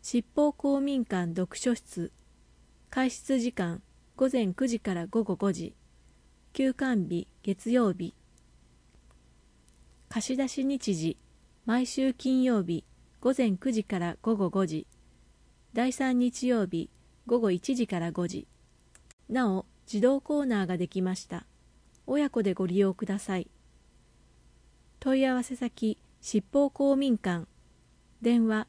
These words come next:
四四四二五一一。ファックス四四四二五一二。今月の一押し本。お化け図書館、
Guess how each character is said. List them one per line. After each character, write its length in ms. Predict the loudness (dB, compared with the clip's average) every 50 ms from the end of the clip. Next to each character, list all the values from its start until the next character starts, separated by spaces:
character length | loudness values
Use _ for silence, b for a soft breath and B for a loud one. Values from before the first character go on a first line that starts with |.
| _ -4
四 240 | -2 -2 0 -2
四 260 | -2 -2 0 0 0 2
四 300 | 0 0 0 -2 -4 -10 _ _ _ _ _ _
二 240 | -2 0 0 0 2
五 240 | 2 2 2 2 2
一 320 | 0 -4 -4 -2 0 0
一。 380 | 0 -2 -4 -6 -6 -6 -6 -8 -12 _ _ _ _ _ _ _ _ _ _ _ _ _ _ _ _ _
フ 60 | -6 -6
ァ 40 | -6
ッ 20 | -4 _
ク 120 | -6 -6
ス 300 | -4 -4 -4 -4 -4 -4 -6 _ -8 _
四 240 | -2 -2 0 0 -2
四 280 | -2 -2 -2 -2 -2 -2
四 280 | 0 0 0 -2 -4 -10 _ _ _ _
二 220 | -2 0 0 2 2
五 240 | 2 0 0 0 0
一 260 | -4 -4 -2 0 0
二。 340 | 2 2 2 0 -2 -4 -8 _ _ _ _ _ _ _ -20 _ -20 -20 _ _ _ _ _ _ -20 -20 -20 -20 -20 _ _ -20 -20 _ -20 -20 _ _ _ _ _ -20 -20 _ _ _ _
今 240 | -4 -2 0 2
月 280 | 4 2 2 2 2 4
の 160 | 4 4 4
一 260 | 2 -2 0 2 2
押 100 | 2 2
し 120 | 0 0 2
本。 340 | 2 4 4 4 2 0 -6 _ _ _ _ _ _ _ _ _ _ _ b b b b b b b b -20 -8 -4
お 80 | -2 0
化 100 | 0 0
け 140 | 0 0
図 140 | 0 0 0
書 140 | 2 0 0
館、 340 | 0 0 0 0 0 -2